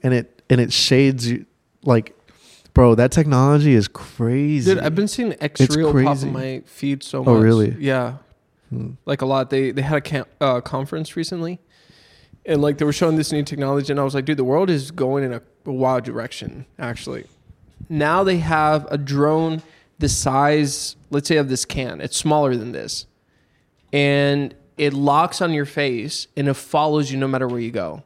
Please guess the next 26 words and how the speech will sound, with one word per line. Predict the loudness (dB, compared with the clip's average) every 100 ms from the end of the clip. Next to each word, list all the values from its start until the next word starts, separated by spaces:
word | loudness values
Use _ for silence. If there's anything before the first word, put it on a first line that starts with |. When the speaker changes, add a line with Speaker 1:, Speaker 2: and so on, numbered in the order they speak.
| _
Speaker 2:
So | -4
the | -2
guy | 2 2
was, | 2
like, | 0 -2
running | -2 0 0
on | -2 -4
stage | -6 -4 -4 -4
even, | -6 -6
and | -4 -4
the |
drone | 0 0 0
would | -2
follow | -6 -4 -4 -4
him. | -8
And | -2
I | -2
was | -2
like, | -4
"Dude, | -2 -4
the |
police | -2 -2 0 -2
is | -4
gonna | -2 -2
use | 0 -4 -4
this. | -8